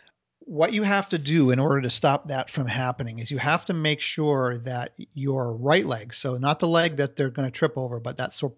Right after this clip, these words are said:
supporting leg, bends enough for you to almost sit down on your own heel, right? To almost sit your butt down on your own right heel,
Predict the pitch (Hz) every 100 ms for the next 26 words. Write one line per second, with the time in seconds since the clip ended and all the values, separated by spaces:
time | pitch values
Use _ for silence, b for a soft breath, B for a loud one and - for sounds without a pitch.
0 | - - 120 - 170 160 127 120 120 117
1 | B B B B B B 135 120 143 143
2 | 165 170 165 - _ _ - 139 139 151
3 | 170 139 - 147 139 - - 151 180 214
4 | 202 196 175 - 190 - 151 151 151 143
5 | 135 139 123 143 147 147 127 143 131 123
6 | 117 127 147 156 - 151 160 151 165 220
7 | 147 120 123 151 - 127 120 127 - 127
8 | 131 127 - 143 143 135 139 143 - -
9 | 147 - -